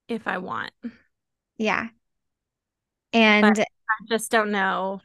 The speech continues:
Speaker 2: what
Speaker 1: what
Speaker 2: don't
Speaker 1: it
Speaker 2: you, what don't you know about, like, if you,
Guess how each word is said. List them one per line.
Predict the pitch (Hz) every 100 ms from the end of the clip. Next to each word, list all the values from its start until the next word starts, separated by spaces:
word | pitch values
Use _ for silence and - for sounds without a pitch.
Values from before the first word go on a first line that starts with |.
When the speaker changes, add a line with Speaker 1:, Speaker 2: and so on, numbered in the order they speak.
| _ _ _ _ _ -
Speaker 2:
what | 240
Speaker 1:
what | 208
Speaker 2:
don't | 240 185
Speaker 1:
it |
Speaker 2:
you, | 202 170 -
what | 214 -
don't | 220 190
you | 208
know | 190 175
about, | 170 123 123 - -
like, | - 208 208
if | 220 -
you, | 214 202 196 185 190 190 190 226